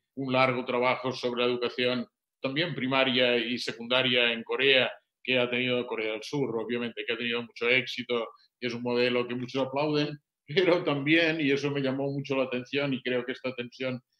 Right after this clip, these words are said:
deberíamos resolverla, el estudio también contenía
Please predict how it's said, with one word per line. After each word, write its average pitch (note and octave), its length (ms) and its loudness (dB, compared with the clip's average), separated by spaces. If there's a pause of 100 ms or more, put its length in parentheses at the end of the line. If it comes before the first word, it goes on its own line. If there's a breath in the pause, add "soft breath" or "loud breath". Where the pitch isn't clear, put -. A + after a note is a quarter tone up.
(160)
deberíamos C3 460 2
resolverla, C3+ 720 -2 (300)
el C#3 180 0
estudio D3+ 420 0
también C#3+ 320 2
contenía C#3+ 640 2